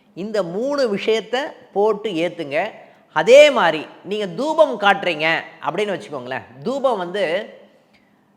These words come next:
அ, நல்ல சாம்பிராணியா வாங்கி தூபம் காட்டுங்க. இன்னைக்கு நிறைய கெமிக்கல்லாம் வருது, ஓகேங்களா? அதாவது குங்குலியம்னு சொல்லுவாங்கல்ல, அந்த குங்குலியம்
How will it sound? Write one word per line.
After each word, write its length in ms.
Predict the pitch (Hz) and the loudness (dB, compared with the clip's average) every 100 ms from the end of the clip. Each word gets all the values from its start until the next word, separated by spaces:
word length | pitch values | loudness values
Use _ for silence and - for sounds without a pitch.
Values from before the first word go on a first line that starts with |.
| _ - | _ -2
அ, 260 | 151 147 | -2 -2
நல்ல 440 | 156 220 277 294 220 | -2 -4 -2 -4 -2
சாம்பிராணியா 720 | 196 208 220 208 202 196 202 175 | 0 -2 0 -2 0 -2 -4 -2
வாங்கி 400 | 156 165 180 208 | -2 -4 -6 -6
தூபம் 300 | 165 160 143 | -6 -6 -8
காட்டுங்க. 320 | 107 98 80 _ | -10 -10 -20 _
இன்னைக்கு 300 | 143 190 180 | -12 -10 -8
நிறைய 320 | 180 196 247 240 | -6 -4 -2 -4
கெமிக்கல்லாம் 720 | - 240 277 233 214 190 165 | -2 -4 -4 -4 -2 -2 -2
வருது, 200 | 139 113 - - _ 139 | -4 -6 -16 -20 _ -18
ஓகேங்களா? 480 | 143 131 139 135 - - _ | -12 -8 -4 -4 -6 -20 _
அதாவது 360 | - 196 240 226 214 | -4 0 0 -2 -6
குங்குலியம்னு 680 | 254 285 262 269 233 226 226 196 | -10 -8 -6 -4 -4 -6 -8 -8
சொல்லுவாங்கல்ல, 400 | 170 165 143 151 | -4 -4 -4 -6
அந்த 240 | 139 139 | -6 -8
குங்குலியம் 720 | - 247 277 269 247 226 220 | -10 -10 -8 -8 -4 -4 -6